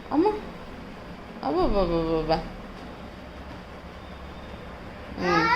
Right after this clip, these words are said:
Speaker 2: టైమ్ అయిపోతుంది.
Speaker 1: టైమ్ ఇది టెన్ మినిట్స్ ఫాస్ట్. ఇప్పుడు టెన్ మినిట్స్ లెస్ ఎయిట్ అయ్యింది, ఓకేనా?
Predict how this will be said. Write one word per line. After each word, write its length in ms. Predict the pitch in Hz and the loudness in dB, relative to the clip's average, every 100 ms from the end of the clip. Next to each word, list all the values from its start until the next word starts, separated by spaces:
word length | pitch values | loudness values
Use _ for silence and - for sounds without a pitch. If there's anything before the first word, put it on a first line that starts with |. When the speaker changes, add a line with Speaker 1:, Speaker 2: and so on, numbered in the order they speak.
| 494 | 4
Speaker 2:
టైమ్ 280 | 440 427 440 | 2 4 2
అయిపోతుంది. 800 | 466 466 480 480 480 466 - 370 - | 0 -2 -2 -4 -4 -4 -2 0 6
Speaker 1:
టైమ్ 300 | 233 226 262 | 8 10 8
ఇది 340 | 294 269 277 302 | 6 8 8 8
టెన్ 320 | 277 269 254 | 10 8 10
మినిట్స్ 800 | 247 247 247 - 269 247 226 190 | 10 10 8 8 10 12 12 12
ఫాస్ట్. 560 | 185 240 220 233 - 233 - - - - | 10 12 12 10 8 6 6 2 -10 -2
ఇప్పుడు 240 | 233 220 285 | 2 8 8
టెన్ 320 | 247 233 233 | 10 8 8
మినిట్స్ 340 | 247 247 247 | 8 8 6
లెస్ 340 | 247 226 240 233 | 6 6 6 6
ఎయిట్ 340 | - 214 208 | 6 6 10
అయ్యింది, 460 | 208 214 226 180 - - - - - - - - - - - - - - - - - - | 8 8 6 4 2 -2 -10 -12 -12 -12 -12 -12 -12 -12 -12 -12 -12 -10 -10 -10 -8 0
ఓకేనా? 440 | 226 262 302 349 | 6 10 12 12